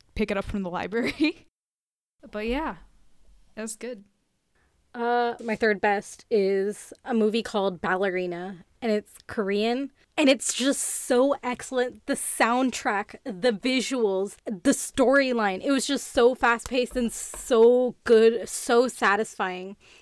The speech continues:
Speaker 2: And because the movie's only an hour and thirty-three minutes, everything just moves so fast. And it, it's a revenge movie.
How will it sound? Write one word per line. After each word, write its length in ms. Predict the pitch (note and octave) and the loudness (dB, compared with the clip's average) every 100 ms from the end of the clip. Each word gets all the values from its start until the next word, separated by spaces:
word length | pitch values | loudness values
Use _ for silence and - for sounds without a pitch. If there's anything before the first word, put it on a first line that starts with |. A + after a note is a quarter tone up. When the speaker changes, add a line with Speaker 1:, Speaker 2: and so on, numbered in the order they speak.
| _ | _
Speaker 2:
And 120 | C#4 B3 | 2 2
because 420 | A#3 C4 C4+ - - - | 4 0 -2 -6 -20 -8
the 140 | A3+ | 2
movie's 360 | A3+ A#3+ C4 A#3+ | 4 4 0 0
only 240 | A#3+ A#3 | 0 0
an 100 | G#3+ | 0
hour 180 | G#3 A3 | 2 0
and 120 | A3+ | 0
thirty-three 440 | A3+ A3 G#3+ A3 G#3 | 0 0 0 -2 0
minutes, 300 | G3 A#3 - - | -2 -4 -8 -2
everything 400 | A#3 B3 D4 C4+ | 0 0 -2 -2
just 280 | A#3+ - - _ _ | -2 -6 -14 _ _
moves 320 | A#3+ A#3 A#3 - | 2 2 2 -2
so 280 | - G#3+ A3 | 2 4 4
fast. 600 | A#3+ F3+ G3 - - - _ _ - _ _ | 0 -2 -4 -10 -18 -20 _ _ -20 _ _
And 120 | B3 | -4
it, 140 | A3+ - - | -4 -2 -4
it's 180 | B3+ | -2
a 80 | A#3+ | 0
revenge 500 | G#3 G#3 G#3+ A#3 G#3 | 0 2 2 0 -4
movie. 540 | A#3+ B3 A#3+ B3+ B3 | -2 -2 -2 -6 -6